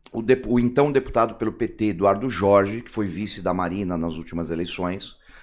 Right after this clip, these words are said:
ele propõe uma, uma, uma, uma, um projeto de lei de desarmamento total.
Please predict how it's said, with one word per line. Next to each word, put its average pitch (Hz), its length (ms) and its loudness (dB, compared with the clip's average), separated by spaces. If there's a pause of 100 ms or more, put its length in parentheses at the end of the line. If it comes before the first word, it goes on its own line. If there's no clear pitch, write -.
(180)
ele 113 140 -2
propõe 151 560 4
uma, 135 240 2
uma, 101 480 0 (600)
uma, 98 840 0
uma, 85 280 -4
um 87 120 -8
projeto 107 360 0
de 113 80 -4
lei 104 280 0
de 123 160 -8
desarmamento 135 720 2
total. 113 560 -2